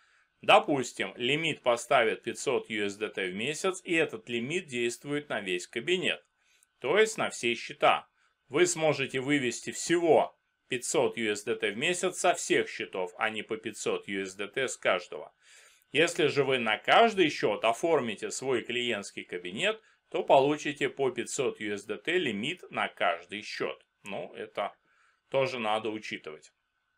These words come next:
Важно понимать, что каков бы ни был лимит на вывод, даже если он будет всего сто U S D T в месяц, то вы в любом случае сразу же окупите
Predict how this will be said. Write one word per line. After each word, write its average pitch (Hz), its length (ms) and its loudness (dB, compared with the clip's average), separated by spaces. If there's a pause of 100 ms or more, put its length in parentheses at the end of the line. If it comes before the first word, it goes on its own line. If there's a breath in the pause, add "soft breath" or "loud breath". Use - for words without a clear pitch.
(1500 loud breath)
Важно 214 400 6
понимать, 185 520 2
что 120 220 -2
каков 156 440 6
бы 139 120 -2
ни 160 200 2
был 131 360 4
лимит 147 440 -4
на 113 140 0
вывод, 135 480 2
даже 147 320 4
если 135 220 -2
он 135 160 -4
будет 120 300 -2
всего 143 580 4 (180 soft breath)
сто - 340 2
U 120 240 4
S 117 120 -2
D 117 100 -2
T 113 160 0
в 101 60 -2
месяц, 180 500 0
то 135 340 2
вы 156 300 4
в 160 60 -2
любом 131 320 2
случае 151 420 -2
сразу 135 460 4
же 117 180 0
окупите 151 720 -2